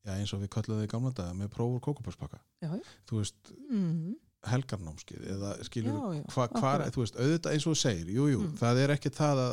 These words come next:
Speaker 1: að það er nálgunin og manneskjan og,
Speaker 2: Mm.
Speaker 1: og sumir tengjast betur en aðrir og allt það.
Speaker 2: Nákvæmlega.
Speaker 1: En, en það að, að kannski vera að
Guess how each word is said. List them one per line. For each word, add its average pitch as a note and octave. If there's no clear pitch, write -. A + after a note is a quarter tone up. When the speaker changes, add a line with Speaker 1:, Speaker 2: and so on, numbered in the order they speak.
Speaker 1:
að A#2+
það C3
er C3+
nálgunin C3+
og A#2+
manneskjan B2+
og, F#3+
Speaker 2:
Mm. A2+
Speaker 1:
og G#2
sumir C3+
tengjast C3
betur B2+
en B2
aðrir B2+
og A#2+
allt -
það. A#2
Speaker 2:
Nákvæmlega. E3
Speaker 1:
En, A2
en A2+
það B2+
að, B2
að A#2
kannski -
vera A2
að A#2